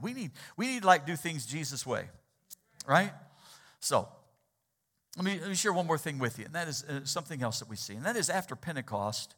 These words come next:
they used what they had. Look at your neighbor. Say,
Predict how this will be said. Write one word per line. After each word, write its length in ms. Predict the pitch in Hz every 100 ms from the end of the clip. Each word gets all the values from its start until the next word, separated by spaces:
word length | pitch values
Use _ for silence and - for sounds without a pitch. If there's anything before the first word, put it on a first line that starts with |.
| _ - - - -
they 120 | 131
used 680 | 123 113 165 233 247 - - -
what 280 | 160 160 -
they 200 | 147 127
had. 640 | 104 113 107 85 85 - - _ _ _ _ _ _ _ _ _ -
Look 100 | 170
at 40 |
your 80 | 160
neighbor. 380 | 131 113 127 123 - - _
Say, 260 | - 110